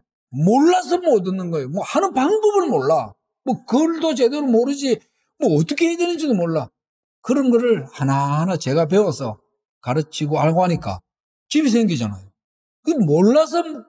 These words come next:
저렇게 죄인 취급 받-, 받았지, 알면 자기 삶을 다 찾아갈 사람들이었는데 우리가 몰랐던 거죠.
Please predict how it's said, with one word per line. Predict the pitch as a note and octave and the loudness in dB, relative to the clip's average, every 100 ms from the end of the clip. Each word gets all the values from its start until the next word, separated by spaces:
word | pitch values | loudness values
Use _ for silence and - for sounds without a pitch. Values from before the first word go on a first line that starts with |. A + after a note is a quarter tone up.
| _ | _
저렇게 | A3+ C#4 - - A#3 G3+ | -2 -2 -4 -4 -2 0
죄인 | D3 G#3+ C4+ | 2 2 0
취급 | - G#3 A3+ - - | -2 -2 -2 -4 -2
받-, | G#3+ - - - | -2 -2 -16 -4
받았지, | G#3 G#3+ D3 G#3 F3 G2 - _ _ _ | 0 2 0 -2 -2 -4 -10 _ _ _
알면 | A#2 D#3+ A3+ D#4 D4+ | -2 2 4 2 0
자기 | A#3 C4 C4+ | 0 0 0
삶을 | - G3 A#3+ B3+ | 0 0 2 2
다 | G3+ G3 | 2 -2
찾아갈 | - B3+ A3 G#3 | -2 0 0 2
사람들이었는데 | A#3 A3+ E3+ D3 C#3 B2+ A#2 G2+ | 2 2 0 0 -2 -2 -6 -4
우리가 | C3 A3+ F#3 | 0 2 2
몰랐던 | D3 F#3+ - A3 | 2 2 2 0
거죠. | F3+ E3+ D3 | 0 0 -2